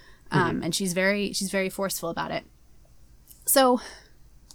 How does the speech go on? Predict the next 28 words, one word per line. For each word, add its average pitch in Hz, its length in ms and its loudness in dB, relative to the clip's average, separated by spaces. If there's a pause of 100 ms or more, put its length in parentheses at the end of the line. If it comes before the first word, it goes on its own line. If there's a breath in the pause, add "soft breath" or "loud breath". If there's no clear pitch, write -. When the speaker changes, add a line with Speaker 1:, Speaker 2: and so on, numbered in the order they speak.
(140)
Speaker 1:
we're 285 240 0
supposed 339 440 -2
to 302 100 -2
now 202 240 0
understand 170 680 -4
that, 170 200 -2
like, 160 220 -8
time 247 280 2
is 226 140 -2
passing 180 400 2
pretty 156 220 -8
quickly - 360 -10
in 156 120 -10
this 165 160 -10
play. 175 400 -6 (440 loud breath)
It's - 160 -4
not 240 200 2
all 214 140 4
happening 170 400 -4
in 165 80 -4
a 156 60 -6
day, 143 400 -6 (200)
like 175 180 -2
it 180 80 -4
often 170 260 -4
does 160 200 -6
with 151 100 -10
tragedy. - 580 -8